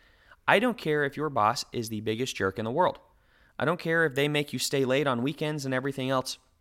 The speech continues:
You're ultimately working for God. Now, they're setting boundaries. I'm not saying you gotta be abused here, but at the same time, this is,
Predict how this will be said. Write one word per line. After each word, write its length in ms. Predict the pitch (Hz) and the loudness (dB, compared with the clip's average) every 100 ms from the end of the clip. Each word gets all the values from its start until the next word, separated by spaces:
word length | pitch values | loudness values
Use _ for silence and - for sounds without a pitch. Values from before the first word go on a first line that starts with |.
| _ _ _ _ - | _ _ _ _ -4
You're 220 | 113 139 | 2 4
ultimately 420 | 143 143 143 - | 2 0 -4 -4
working 380 | 110 107 - 113 | -2 -4 -4 -6
for 120 | - | -6
God. 300 | 101 95 87 - | 0 0 0 -4
Now, 160 | 90 | -6
they're 120 | 98 | -4
setting 280 | - - 190 | -2 -4 -2
boundaries. 460 | 190 175 175 233 - | 0 0 -2 -6 -6
I'm 60 | |
not 160 | 131 139 | -6 -6
saying 160 | 123 123 | -6 -4
you 60 | |
gotta 120 | 123 | -4
be 120 | 123 120 | -2 -4
abused 360 | 110 170 156 | -2 -4 -4
here, 240 | 95 110 - - - - - _ - | -4 -4 -6 -16 -20 -20 -20 _ -16
but 540 | 117 151 202 - - - _ _ _ _ _ _ _ | -2 2 2 0 -8 -16 _ _ _ _ _ _ _
at 120 | 131 | -2
the 80 | 135 | 0
same 260 | - 160 151 | 2 0 0
time, 340 | 160 123 127 - | 0 0 0 -6
this 280 | 117 127 - | -6 -4 -2
is, 240 | 131 - | 0 0